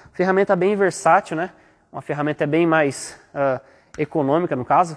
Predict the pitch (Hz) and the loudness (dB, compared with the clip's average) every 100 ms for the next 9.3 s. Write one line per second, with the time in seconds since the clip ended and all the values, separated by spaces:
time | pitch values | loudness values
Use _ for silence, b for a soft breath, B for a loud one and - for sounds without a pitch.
0 | - _ 123 131 143 139 135 135 135 131 | -16 _ -10 -8 -6 -4 -2 -4 -6 -6
1 | 139 135 135 135 139 139 143 180 b b | -6 -6 -6 -4 -2 0 2 0 b b
2 | b b _ _ b b b _ - 170 | b b _ _ b b b _ -6 -2
3 | 180 190 190 175 165 156 165 165 160 - | 2 2 4 2 2 2 0 0 -6 -12
4 | _ _ 165 175 165 190 240 180 165 175 | _ _ -4 -4 -2 -4 -2 -2 0 0
5 | 160 151 208 - 180 185 165 170 151 123 | 0 0 -4 -4 -6 -2 -2 -2 -4 -6
6 | b b b b - 143 135 151 156 143 | b b b b -6 -2 0 0 0 0
7 | - - 147 - 156 147 147 - - 160 | -4 -2 -4 -2 -4 -2 -4 -6 -4 -4
8 | 139 151 160 123 123 131 131 151 143 160 | -2 -2 -4 -6 -10 -10 -8 -8 -6 -4
9 | 185 170 | -2 -4